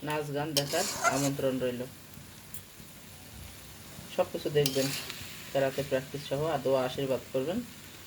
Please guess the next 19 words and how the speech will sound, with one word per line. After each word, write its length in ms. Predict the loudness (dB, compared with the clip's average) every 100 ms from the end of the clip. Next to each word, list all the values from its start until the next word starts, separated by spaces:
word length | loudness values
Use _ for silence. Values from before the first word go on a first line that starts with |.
| -4
আমার 140 | -4 0
সোনামণির 480 | 2 2 2 0 2
জন্য। 200 | 2 2 -2 -6 -12 -14 -14 -14 -14 -12 -12 -14 -12 -10 -6
আপনারা 260 | 2 6 6
অনেক 140 | 6 2 0
সুন্দর 220 | 0 0
সুন্দর 200 | 0 0 2
কমেন্ট 280 | 2 4 2 4
করেন, 200 | 4 4 0 -6 -2
মামনিকে 400 | 2 2 4 4 4
অনেক 140 | 4 0
আশীর্বাদ 340 | 0 2 2 2 0 4
দোয়া 180 | 4 4 4
করেন, 260 | 4 4 4 2 2 0 -6 0
খুব 120 | 6 8
ভালো 160 | 8 8 4
লাগে 200 | 0 -2 -2
আমার। 180 | -4 -6 -10 -10 -12 -14 -12 -6 -4 -2 -4 -6 -12 -6 -2 0 0 -4 -4 -2 0 2 2 4 2 0 -2 0 2 2 6
রান্নাগুলো 440 | 6 6 4 4